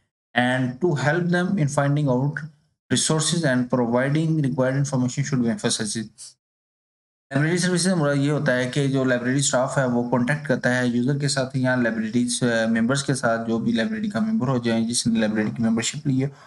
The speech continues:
उसके साथ contact करता है और उसको provide करता है कि जो उसकी required information है,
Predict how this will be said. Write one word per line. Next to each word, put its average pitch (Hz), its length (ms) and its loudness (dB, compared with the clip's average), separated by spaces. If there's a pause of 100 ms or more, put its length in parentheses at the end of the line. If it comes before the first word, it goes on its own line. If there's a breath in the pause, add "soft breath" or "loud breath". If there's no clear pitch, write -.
(260 loud breath)
उसके 156 220 0
साथ 151 280 0
contact 135 360 0
करता 131 260 0
है 131 160 0
और 131 140 0
उसको 123 220 -2
provide 123 380 0
करता 120 280 0
है 123 120 0
कि 127 140 -2
जो 123 180 2
उसकी 135 280 -2
required 120 360 2
information 131 560 0
है, 139 140 -2